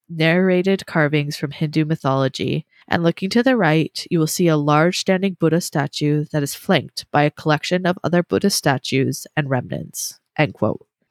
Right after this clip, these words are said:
This big Buddha statue is the one that we talked about earlier when we first entered the Western Gopura. You can really get a good view of this big Buddha who's at the center of the Hall of a Thousand Buddhas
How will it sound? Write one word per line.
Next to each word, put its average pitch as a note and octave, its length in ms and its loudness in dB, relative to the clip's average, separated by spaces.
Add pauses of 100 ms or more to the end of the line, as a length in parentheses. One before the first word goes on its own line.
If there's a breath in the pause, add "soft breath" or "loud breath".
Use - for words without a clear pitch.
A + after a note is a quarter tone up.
(760)
This A3 160 2
big G#3+ 320 0
Buddha G3 260 2
statue E3+ 800 0
is F3 400 -2
the E3+ 160 0
one E3+ 160 2
that F#3+ 120 0
we F3+ 120 2
talked - 240 -4
about D3 200 0
earlier C3+ 480 0
when E3 180 -4
we D3+ 100 2
first E3+ 340 -2
entered D#3+ 400 0 (140)
the D3+ 100 2
Western D3+ 680 0 (120)
Gopura. B2+ 640 -2 (720)
You G#3 80 2
can G3+ 180 0
really A#3 300 4
get G#3+ 340 0 (120)
a E3+ 420 2
good F#3 240 0
view E3+ 300 2
of D#3 240 -2
this D3+ 220 -2
big D#3+ 280 0
Buddha E3 480 2 (140)
who's F#3 180 2
at D3+ 120 -2
the E3+ 80 -2
center F#3+ 360 0
of F3+ 80 0
the D#3 120 0
Hall D#3 200 2
of D3+ 80 2
a D3+ 60 2
Thousand D#3+ 400 -2
Buddhas D3 500 -2